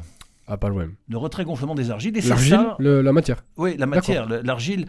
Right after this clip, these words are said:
Speaker 2: l'argile, c'est le sol, hein,
Speaker 1: D'accord.
Speaker 2: c'est le sol argileux,
Speaker 1: Ah oui.
Speaker 2: euh, qui, alors, ça veut dire quoi ? Ça veut dire que c'est pas tellement la sécheresse, hein, qui fait, euh,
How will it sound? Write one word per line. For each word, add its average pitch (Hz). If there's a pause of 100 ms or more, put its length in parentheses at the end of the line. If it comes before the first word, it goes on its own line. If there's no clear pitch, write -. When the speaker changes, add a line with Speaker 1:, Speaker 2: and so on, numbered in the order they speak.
(220)
Speaker 2:
l'argile, 120
c'est -
le 156
sol, 98
hein, 101
Speaker 1:
D'accord. 143
Speaker 2:
c'est -
le -
sol 226
argileux, 120
Speaker 1:
Ah 180
oui. 117 (180)
Speaker 2:
euh, 107
qui, 165
alors, 131
ça 175
veut 170
dire 160
quoi ? 165
Ça 147
veut 160
dire 185
que -
c'est 240
pas 226
tellement 214
la 143
sécheresse, -
hein, 113
qui 120
fait, 117
euh, 98